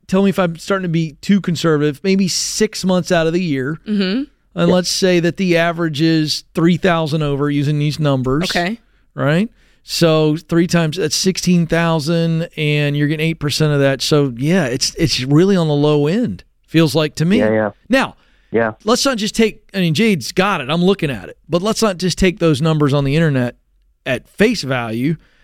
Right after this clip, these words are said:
Speaker 1: Let's go dig in a little bit. And, um, and it, because it's your first offer, I'd like to see you be getting a little bit higher offer than that. You're on that bonus
Speaker 3: Yeah.
Speaker 1: conservatively, you're looking at maybe a,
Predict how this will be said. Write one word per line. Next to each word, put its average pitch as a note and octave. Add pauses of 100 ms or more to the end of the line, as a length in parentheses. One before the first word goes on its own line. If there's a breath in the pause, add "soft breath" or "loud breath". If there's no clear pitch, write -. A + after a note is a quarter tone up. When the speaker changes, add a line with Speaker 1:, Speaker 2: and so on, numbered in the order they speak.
(140)
Speaker 1:
Let's E3
go F3+
dig D3+
in E3
a E3+
little C#3
bit. C3
And, C3
um, B2 (140)
and B2+
it, B2+
because D3+
it's C#3+
your C#3
first D3+
offer, D#3+ (640)
I'd C#3
like A#3+
to D#3
see -
you D#3
be C#3+
getting D#3
a D3
little D3+
bit C#3+
higher C3+
offer E3+
than B2
that. A2
You're G#3+
on F#3+
that G#3
bonus G3+
Speaker 3:
Yeah. -
Speaker 1:
conservatively, G#3+
you're F3+
looking E3+
at D3+
maybe E3+
a, C#3